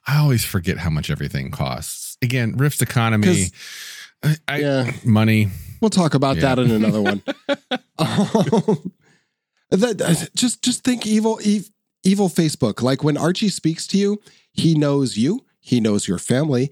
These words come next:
Speaker 2: he knows your likes, he knows your dislikes. He has probably been listening to your radio chatter.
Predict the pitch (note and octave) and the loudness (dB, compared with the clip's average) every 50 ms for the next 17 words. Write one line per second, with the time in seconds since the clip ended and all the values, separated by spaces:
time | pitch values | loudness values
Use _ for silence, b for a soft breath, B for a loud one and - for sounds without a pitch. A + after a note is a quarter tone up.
0 | B B B B F#3 G3+ G#3+ A3+ A#3 - G#3+ G3 F3+ F#3+ F#3 C#3 - - - A2+ | B B B B 0 0 2 0 0 0 0 0 0 0 0 -2 -2 -4 -2 0
1 | G#2 G2 G2+ G2+ - A#2 - F3 F#3+ - - A#2 G2 F#2 - - - B B B | 0 0 0 0 -2 -2 -2 -2 -2 0 0 -2 -2 -2 -6 -10 -14 B B B
2 | B B B B B B B _ - - - - E3 F3+ F3 E3+ E3+ - - - | B B B B B B B _ -10 -6 -2 0 2 2 2 2 0 -2 -4 -4
3 | - C#3+ D3 D#3 C#3+ - - - - - D#3 F3+ F#3 F3 F#3 F3+ F3 E3+ D#3+ D3+ | -2 0 0 -2 -2 -4 -10 -6 -2 -2 0 0 0 0 0 0 0 2 0 0
4 | C#3+ D3 C#3+ - D#3 D3+ D3+ - - D3+ D#3 C3+ A#2 A2 G#2+ G#2+ G2 G2+ - - | 0 0 0 0 -2 -2 0 0 0 0 0 2 0 2 2 2 0 0 0 0
5 | G#2+ F#2+ G2 A2 C3 G3+ | 0 0 2 0 0 -2